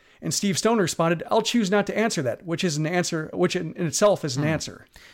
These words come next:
Speaker 2: So is that a,
Speaker 1: <laughs> So
Speaker 2: "This is my vote of no confidence," or, "I think your question is so ridiculous, I'm not gonna even answer it"?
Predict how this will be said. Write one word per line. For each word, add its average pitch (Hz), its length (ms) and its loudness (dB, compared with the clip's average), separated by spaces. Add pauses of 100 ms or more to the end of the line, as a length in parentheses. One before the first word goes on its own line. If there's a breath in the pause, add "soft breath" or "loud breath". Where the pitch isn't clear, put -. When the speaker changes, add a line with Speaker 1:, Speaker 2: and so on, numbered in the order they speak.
(100)
Speaker 2:
So 151 360 4
is 170 240 0
that 170 260 4
a, 147 480 4
Speaker 1:
<laughs> - 80 -10
So - 300 0
Speaker 2:
"This 156 260 2
is 160 120 -2
my 156 180 0
vote 151 320 4
of 143 100 2
no 139 200 2
confidence," 190 800 -2
or, 135 500 4
"I 123 120 -2
think 160 260 -4
your 156 100 -2
question 143 460 -2
is 131 100 -2
so 175 220 4
ridiculous, 143 680 0
I'm 131 100 -6
not 131 220 -2
gonna 123 140 -6
even 117 200 -6
answer 98 400 -8
it"? 60 140 -16